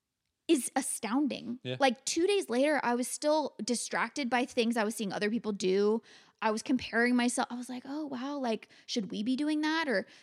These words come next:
Speaker 1: g-, are we where they are?" It was like, and I'm not someone who considers myself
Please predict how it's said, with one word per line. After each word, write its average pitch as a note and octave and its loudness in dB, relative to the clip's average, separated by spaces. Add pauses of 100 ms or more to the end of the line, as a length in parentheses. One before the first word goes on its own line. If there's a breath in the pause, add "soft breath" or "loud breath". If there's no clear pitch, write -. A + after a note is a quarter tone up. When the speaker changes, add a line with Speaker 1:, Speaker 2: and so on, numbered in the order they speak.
(760 loud breath)
Speaker 1:
g-, G3+ -8
are G#3+ 2
we B3 2
where C4 4
they A3+ 2
are?" B3+ 0
It C#4+ 2
was C#4 -4
like, E4+ 2
and E4 2
I'm G#4+ 0
not B4 -6
someone A4 -6
who F4+ -4 (280)
considers D4+ 0
myself C#4+ 0